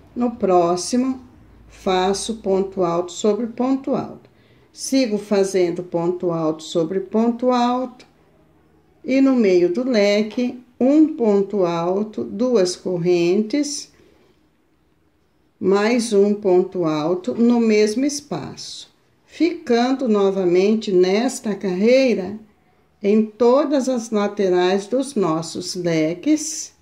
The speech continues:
com oito pontos altos.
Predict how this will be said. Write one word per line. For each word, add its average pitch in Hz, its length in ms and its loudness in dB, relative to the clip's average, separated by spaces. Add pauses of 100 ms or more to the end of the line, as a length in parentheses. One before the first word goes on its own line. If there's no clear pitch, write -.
(720)
com 220 520 2 (440)
oito 226 560 2 (160)
pontos 202 720 0
altos. - 840 -8